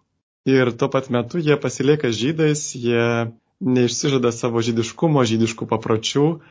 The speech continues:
Kaip manot, ar šitas judėjimas yra iš Dievo, arba galbūt tai yra toks gal ir neteisingas tarsi supratimas, kad štai aš priimu Kristų, bet vis tiek laikau tuos senus dalykus iš Senojo Testamento?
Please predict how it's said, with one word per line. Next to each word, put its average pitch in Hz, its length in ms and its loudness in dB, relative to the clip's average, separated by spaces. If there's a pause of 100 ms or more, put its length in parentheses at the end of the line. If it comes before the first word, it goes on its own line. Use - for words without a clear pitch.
(240)
Kaip 160 180 0
manot, 135 320 2
ar 120 80 -2
šitas 127 340 -4
judėjimas 123 520 2
yra 120 180 2 (400)
iš 113 200 -2
Dievo, 143 520 4
arba 113 400 0
galbūt 117 460 -4
tai 117 100 2
yra 120 180 0
toks - 440 -8 (480)
gal 110 180 2
ir 110 100 0
neteisingas 110 760 0
tarsi 117 600 0
supratimas, 117 640 -2
kad 113 220 -4 (440)
štai 113 280 0
aš - 120 -2 (160)
priimu 135 360 4
Kristų, 143 340 -2
bet 131 140 -2
vis 120 140 -6
tiek 131 280 -2 (120)
laikau 117 640 0 (200)
tuos 113 300 -2
senus 117 380 -2
dalykus 110 420 0
iš - 120 -10
Senojo 104 300 0
Testamento? 101 600 -4